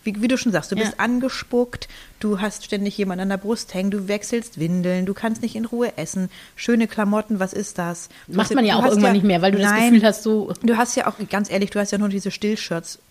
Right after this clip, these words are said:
Speaker 1: an.
Speaker 2: Ja, ja.
Speaker 1: Die gibt es in gestreift und in dunkelblau.
Speaker 2: Ja, ist ja auch so. Das ist auch nochmal was. Liebe Modedesigner der
Speaker 1: Ja,
Speaker 2: Welt.
Speaker 1: aber echt mal.
Speaker 2: Stillende Mütter dürfen auch schöne Kleider haben. Ne?
Speaker 1: Ja.
Speaker 2: Und ja, ich, es fängt ja so langsam an. Manchmal findet man ja schon mal ganz nette Sachen. Aber es ist noch sehr dünn gestreut. Also,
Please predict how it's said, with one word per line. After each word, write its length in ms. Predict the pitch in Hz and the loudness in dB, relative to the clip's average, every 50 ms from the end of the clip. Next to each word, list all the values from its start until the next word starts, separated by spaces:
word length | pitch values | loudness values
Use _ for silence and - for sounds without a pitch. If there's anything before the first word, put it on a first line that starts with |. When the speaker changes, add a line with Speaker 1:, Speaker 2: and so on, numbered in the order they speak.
| _ - | _ -8
Speaker 1:
an. 200 | 160 165 180 190 | -6 -4 -2 0
Speaker 2:
Ja, 60 | 190 | 0
ja. 200 | 202 214 214 - - - | 2 2 0 -2 -2 -4
Speaker 1:
Die 80 | 202 185 | -2 -2
gibt 160 | 240 233 - | -2 -2 -2
es 100 | 226 202 | -4 -4
in 100 | - 214 | -4 -4
gestreift 640 | 170 170 - - - 185 202 262 339 - - - - - - - | -4 -4 -6 0 2 2 2 2 0 -2 -6 -18 -20 -20 -16 -8
und 160 | - 226 220 | -4 -2 2
in 80 | 254 226 | 2 2
dunkelblau. 520 | 233 226 214 214 220 180 170 160 160 151 - - | 2 2 2 2 2 4 4 4 2 2 0 0
Speaker 2:
Ja, 60 | 175 165 | -2 -2
ist 100 | - - | 0 0
ja 120 | 202 - | -2 0
auch 100 | - 202 | -2 -2
so. 180 | - - 175 - - - - - | -2 -2 -6 -6 -8 -12 -4 -2
Das 120 | 247 294 | 0 0
ist 100 | 339 294 | 0 2
auch 120 | 240 285 | 2 4
nochmal 260 | 311 311 269 226 196 175 | 4 6 6 4 4 2
was. 180 | 175 170 - | 0 -2 -2
Liebe 340 | - 233 262 311 330 320 294 | 0 2 2 2 4 4 4
Modedesigner 640 | 269 269 302 277 285 226 226 220 208 226 226 233 233 | 6 6 6 6 4 2 2 2 4 4 4 4 2
der 100 | 208 220 | 0 2
Speaker 1:
Ja, 80 | - 190 | 2 4
Speaker 2:
Welt. 80 | - - | 6 6
Speaker 1:
aber 80 | 165 | 4
echt 220 | 277 262 - - - | 2 0 -4 -8 -8
mal. 220 | 160 135 139 151 - _ _ _ _ - | -8 -8 -8 -10 -12 _ _ _ _ -6
Speaker 2:
Stillende 360 | - - - 311 349 359 359 | -4 0 4 6 6 8 10
Mütter 460 | 311 285 285 285 226 175 143 147 180 220 - - | 10 8 8 6 2 0 0 0 -4 -6 -2 -2
dürfen 240 | 254 311 311 339 302 | 0 0 0 0 0
auch 300 | - 233 262 302 294 - | 4 4 4 4 2 -2
schöne 280 | - - 277 285 294 | -2 0 2 2 2
Kleider 440 | 285 - - 202 190 185 170 151 131 | 0 0 -2 0 2 2 2 0 0
haben. 300 | 151 139 131 143 135 135 - - - | -2 -2 -2 -4 -4 -6 -8 -8 -4
Ne? 100 | 185 233 | 0 0
Speaker 1:
Ja. 100 | - 190 | 0 2
Speaker 2:
Und 180 | 202 247 240 233 | 2 0 0 2
ja, 140 | - 262 302 - | 0 0 0 0
ich, 160 | 294 - - 254 | -4 -4 -4 -6
es 140 | 226 - | -4 0
fängt 180 | - 277 320 330 | 0 0 0 2
ja 100 | 320 254 | 0 2
so 60 | 233 | 4
langsam 380 | 240 233 247 277 269 262 240 - | 4 4 4 4 4 2 2 0
an. 160 | - 202 175 | 0 0 0
Manchmal 320 | 185 247 294 - 277 247 | 0 0 0 0 0 -2
findet 320 | - - 269 285 302 247 - | 0 0 0 0 0 -2 -4
man 120 | 220 226 | -4 -2
ja 80 | 226 220 | -2 -4
schon 160 | - - 220 | -4 -4 -4
mal 80 | 208 202 | -2 -2
ganz 180 | 208 214 - - | -2 -4 -2 -4
nette 160 | 196 190 202 | -6 -4 -4
Sachen. 300 | 180 185 175 - 156 - - | -4 -6 -4 -6 -8 -8 -2
Aber 300 | - 190 214 240 302 320 359 370 - | 0 0 2 2 2 0 0 -2 -6
es 120 | 240 - - | -10 -8 -8
ist 140 | 262 - | -8 -6
noch 140 | - 311 285 | -6 -6 -6
sehr 160 | - - 285 | -4 -4 -4
dünn 220 | 247 254 262 269 254 | -2 -2 0 0 0
gestreut. 480 | 247 - - - 135 127 127 131 - | -2 -4 -6 -6 -6 -6 -6 -6 -8
Also, 340 | 170 165 170 170 180 190 190 | -6 -6 -4 -4 -4 -6 -6